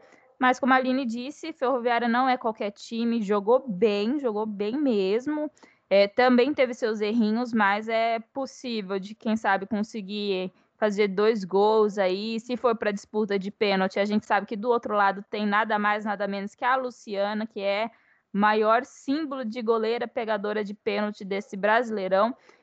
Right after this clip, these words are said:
que também atuou muito bem nesse jogo, fez defesas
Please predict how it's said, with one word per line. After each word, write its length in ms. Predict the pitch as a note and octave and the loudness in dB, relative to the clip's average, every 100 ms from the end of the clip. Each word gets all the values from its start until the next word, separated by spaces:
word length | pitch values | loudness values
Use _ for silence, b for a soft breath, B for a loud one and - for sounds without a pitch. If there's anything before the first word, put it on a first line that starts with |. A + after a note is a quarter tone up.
| b | b
que 160 | - C4 | -12 0
também 360 | D4 C4+ C4 | 2 2 2
atuou 320 | C4 B3+ B3+ B3 | 2 2 2 4
muito 380 | A#3 C4 E4+ | 2 0 -4
bem 340 | A#3+ A3+ A3+ D4+ | -2 0 0 -2
nesse 300 | D4 - A3+ | -4 -6 -6
jogo, 320 | G3+ G#3 B3 | -2 -2 -4
fez 340 | - A3 G3+ - | -4 -4 -4 -6
defesas 680 | F#3+ A3 A#3 G#3+ A3 G3+ | -4 -2 0 -2 -4 -8